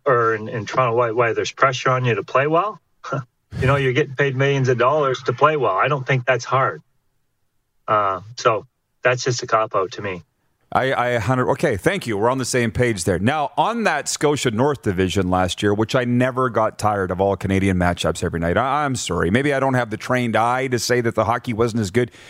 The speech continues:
Speaker 2: Montreal did make it all the way to the Stanley Cup final.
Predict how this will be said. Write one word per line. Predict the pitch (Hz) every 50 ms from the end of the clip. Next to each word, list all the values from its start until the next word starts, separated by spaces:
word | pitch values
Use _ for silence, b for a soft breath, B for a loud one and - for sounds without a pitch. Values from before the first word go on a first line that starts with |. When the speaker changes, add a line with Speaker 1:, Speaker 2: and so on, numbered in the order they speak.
| B B B B
Speaker 2:
Montreal | 165 220 202 - 190 196 202 226 226 208
did | 143 120 175 220 220 165
make | 151 147 170 208 240 165 -
it | 143 135 - B B B B -
all | 147 180 214
the | 208 190
way | 175 190 208
to | 190
the | 160 135
Stanley | - - 185 190 190 160
Cup | 131 - 180 170 120
final. | - - 196 220 190 117 92 -